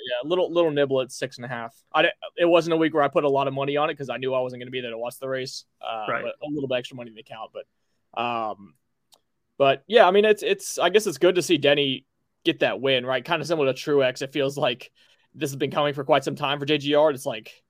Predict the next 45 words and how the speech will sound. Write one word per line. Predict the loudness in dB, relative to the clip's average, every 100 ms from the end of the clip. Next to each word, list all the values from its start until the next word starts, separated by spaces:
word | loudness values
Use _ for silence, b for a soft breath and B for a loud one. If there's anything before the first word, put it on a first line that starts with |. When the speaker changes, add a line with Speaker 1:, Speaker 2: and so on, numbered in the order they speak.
| _ _
Speaker 1:
how | -6 -2 0 -2
have, | -4 -8 -18
how | -2 0
have | 0
Hendrick | 0 -4 -2
been | -4 -6
kinda | -10 -10
dominating | -6 -4 -4 -6 -8
this | -8 -8 -8
much | -8 -8 -6
considering | -8 -8 -10 -12
the |
speeds | -12 -10 -8
we | -8
were |
seeing | -8 -8 -10 -14 _ _ _ -18
and | -8
some | -6
Speaker 2:
Right. |
Speaker 1:
of | -4
the |
underlying | -4 -6 -10 -4
stats? | 0 2 0
So, | -4 -4 -6 -10 _ _ _ -6
um, | -6 -4 -6 -10 -16 -20 _ _ _
yeah, | 0 4
it | 4
only | 4
reinforces | 2 2 0 0 -2 -4 -8 -12 -16 _ _ _ _ -10
everything | -6 -6 -8 -10
that | -8 -10 -12
we | -14
kind | -8 -8
of | -8 -8
go, | -8 -8 -12 _ -6
go | -6
through. | -6 -8
It |
feels | -6 -8
like | -10
on |
a | -12
week-to-week | -10 -12 -10
basis | -10 -10 -12
is | -12 -12 -16